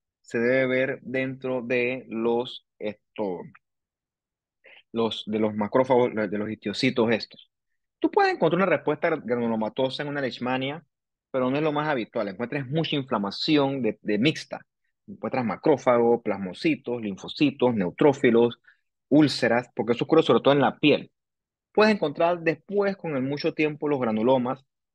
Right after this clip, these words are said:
pero, pues, esta aparece más que todo de, de tipo tuberculosis, es, es más clásica la tuberculosis.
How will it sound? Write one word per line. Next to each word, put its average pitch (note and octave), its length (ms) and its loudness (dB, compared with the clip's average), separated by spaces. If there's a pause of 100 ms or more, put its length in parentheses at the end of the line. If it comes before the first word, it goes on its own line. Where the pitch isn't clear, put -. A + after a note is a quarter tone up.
(280)
pero, A2+ 200 -4
pues, A2 340 -2
esta C3 320 2
aparece B2+ 440 0
más C3 200 -6
que C3+ 120 -4
todo C3 340 0
de, G2+ 280 -4
de G2+ 120 -6
tipo B2 320 -2
tuberculosis, G#2+ 880 0
es, G#2 140 -6
es G#2 100 0
más A#2 180 0
clásica B2 440 2
la G2+ 60 4
tuberculosis. G2 680 -4